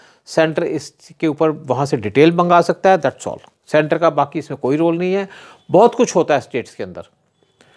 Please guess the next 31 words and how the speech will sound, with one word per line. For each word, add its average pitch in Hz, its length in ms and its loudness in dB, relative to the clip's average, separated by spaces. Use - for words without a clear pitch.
अभी 151 240 6
पीछे 139 540 4
वेस्ट 147 460 -2
बंगाल 185 200 6
में 180 100 2
बड़ा 151 140 4
कुछ - 260 -8
हुआ 92 120 -12
है, - 80 -20
लेकिन 165 180 6
सेंटर 165 280 2
कुछ 156 200 -2
नहीं 165 100 -4
कर 156 80 0
सकता। 147 260 -10
सेंटर 160 320 0
तो 185 120 -2
वहाँ 165 140 2
पे 175 100 -2
सीबीआई 180 320 2
की, 160 240 -2
सुशांत 160 340 0
सिंह 165 120 -4
राजपूत 160 360 0
के 190 120 -2
केस 170 160 0
में 175 80 -4
नहीं 175 100 -4
जा 156 100 2
सकता 151 280 -4
था, 156 120 -4